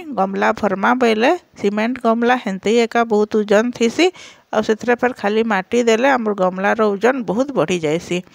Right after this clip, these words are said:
ଆମେ ଯଦି ଏନ୍ତା ହିସାବରେ ଆମର ଗମଲା ଭରମା ବୋଇଲେ ଆମର ଗମଲାର ଓଜନ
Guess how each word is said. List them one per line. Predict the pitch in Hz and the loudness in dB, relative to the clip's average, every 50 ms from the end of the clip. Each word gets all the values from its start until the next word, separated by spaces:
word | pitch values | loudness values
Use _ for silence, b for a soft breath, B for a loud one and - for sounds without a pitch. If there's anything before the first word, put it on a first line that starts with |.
| b b b b b b b b b | b b b b b b b b b
ଆମେ | - 185 208 226 | -2 -2 0 2
ଯଦି | 233 247 240 247 254 226 | 2 2 4 4 4 2
ଏନ୍ତା | 202 196 185 - 226 | 2 0 0 -2 0
ହିସାବରେ | 247 254 254 247 - 262 247 240 240 240 233 | 0 0 0 0 2 2 2 2 2 2 2
ଆମର | 220 214 220 214 | 2 2 0 0
ଗମଲା | 214 214 196 185 190 196 208 220 | 0 0 0 0 0 0 0 0
ଭରମା | 220 220 226 208 190 190 196 208 220 247 | 0 0 -2 -4 -4 -2 -2 -2 -2 -2
ବୋଇଲେ | 262 262 226 196 190 196 240 339 359 - B B B B B B B B B _ _ - | -2 -2 -2 -2 0 2 2 2 2 -2 B B B B B B B B B _ _ -8
ଆମର | 208 208 214 214 | -4 -2 -2 0
ଗମଲାର | - 214 208 202 202 190 190 208 220 233 - - - - 208 214 | 0 0 0 0 0 0 0 0 0 0 -4 -8 -4 0 2 4
ଓଜନ | 220 214 220 202 220 220 220 | 4 2 2 2 2 2 2